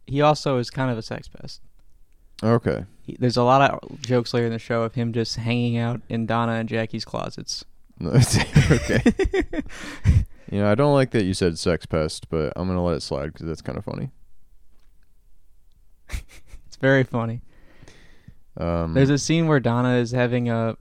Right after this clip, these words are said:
Speaker 1: like, she's crying in her room and she thinks he's alone, and Fez comes out of the closet, like, "If you need me, you know where I'll be." <laughs>
Speaker 2: <laughs> Um, is there, like, a s-, episode where he is obsessed with a certain candy?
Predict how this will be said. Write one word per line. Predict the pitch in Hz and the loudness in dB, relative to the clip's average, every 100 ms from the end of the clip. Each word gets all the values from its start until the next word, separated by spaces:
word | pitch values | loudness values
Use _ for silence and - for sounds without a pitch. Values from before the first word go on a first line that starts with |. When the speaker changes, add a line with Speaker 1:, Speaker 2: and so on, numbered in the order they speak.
| - | -6
Speaker 1:
like, | 117 110 | -2 -2
she's | - - | -4 -2
crying | 120 117 120 | 2 2 2
in | 117 | 0
her | 113 | -2
room | 113 117 | -2 -4
and | 110 | -4
she | |
thinks | 117 117 | -6 -4
he's | 120 | -2
alone, | 113 113 113 117 | -2 -2 -2 -2
and | 113 | -2
Fez | - 117 110 | 2 2 2
comes | 139 123 | 0 2
out | 123 | 2
of | 123 | 0
the | |
closet, | 127 127 | -4 -2
like, | 120 - - - - - - - | -4 -6 -16 -20 -20 -20 -20 -12
"If | - | -6
you | 120 | -2
need | 123 127 - | 0 -2 -2
me, | |
you | 117 117 | -4 -4
know | 117 120 | -4 -4
where | 117 | -4
I'll | 117 110 | -6 -6
be." | 120 117 123 139 131 113 | 2 6 6 6 4 2
<laughs> | - 127 | 0 0
Speaker 2:
<laughs> | - - - - - - - - - - - - - - - - - - - - - - - - _ - | 0 -2 -6 -20 -20 -20 -20 -20 -20 -20 -20 -20 -20 -20 -20 -20 -20 -20 -20 -20 -20 -20 -20 -20 _ -6
Um, | 98 98 104 104 104 104 104 104 - - - - - - - - - - - - - - | -2 0 0 0 0 -2 -2 -6 -8 -12 -14 -18 -18 -18 -16 -16 -12 -10 -10 -16 -18 -6
is | 107 | -4
there, | 147 196 | 2 4
like, | 208 202 | 4 4
a | |
s-, | 151 - - - | 2 2 -6 0
episode | 110 104 - 117 107 | 2 2 2 2 4
where | 104 | 6
he | 101 | 6
is | 95 92 | 4 2
obsessed | 98 82 98 92 | -4 -2 0 0
with | 92 | 0
a | 90 | -2
certain | - 95 82 | 0 -2 -2
candy? | - 82 87 90 92 92 | -4 -2 -2 -2 -2 -4